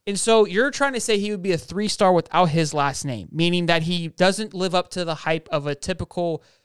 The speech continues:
five-star like a Dante Moore. He said Eli Hoiston, who went to Ala-, who, who's going to Alabama, is better than him. Um, I can't think of the other guys right now. Like Rashada, he was probably basically claiming is better than Arch Manning,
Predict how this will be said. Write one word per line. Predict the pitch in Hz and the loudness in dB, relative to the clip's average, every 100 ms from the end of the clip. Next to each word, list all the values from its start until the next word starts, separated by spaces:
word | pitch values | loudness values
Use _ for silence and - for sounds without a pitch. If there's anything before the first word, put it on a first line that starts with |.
| _ - | _ 2
five-star | 160 160 - 160 | 4 4 4 6
like | 156 | 6
a | 151 | 4
Dante | 151 160 160 175 | 2 4 4 4
Moore. | 165 151 147 143 135 - - | 6 8 8 6 2 -6 -4
He | 175 | -2
said | 175 160 | 0 -2
Eli | 180 196 185 | -2 0 0
Hoiston, | - 175 175 190 151 | 2 2 2 2 2
who | 185 | 2
went | 143 175 170 | 4 2 2
to | 202 | 0
Ala-, | 160 175 165 | 2 2 2
who, | 185 - _ _ | -2 -4 _ _
who's | 160 170 - | -2 0 4
going | 170 190 | 6 6
to | 180 | 4
Alabama, | 180 170 170 175 | 4 4 2 2
is | 165 | 0
better | 135 170 170 | 2 4 4
than | 160 | 4
him. | 156 165 160 156 - - - _ | 4 4 4 2 -6 -20 -20 _
Um, | 151 156 151 147 147 131 _ _ _ _ - | 0 2 2 0 -2 -12 _ _ _ _ -14
I | 147 | -6
can't | 160 | -6
think | 143 147 | -4 -4
of | 143 | -2
the | |
other | 143 143 | -2 -2
guys | 139 135 | -2 -2
right | 139 | -4
now. | 135 135 | -4 -2
Like | 135 | -2
Rashada, | 139 139 196 220 185 | -4 2 6 6 6
he | 156 | 4
was | 147 | 2
probably | 160 156 147 | 2 0 0
basically | 151 151 - 151 | -2 -2 -2 -6
claiming | - 151 139 135 - | -2 -2 -2 -4 -4
is | 151 | 0
better | - 170 160 | 6 6 6
than | 147 151 | 4 0
Arch | 151 143 147 | 0 -2 -2
Manning, | 127 107 | -6 -8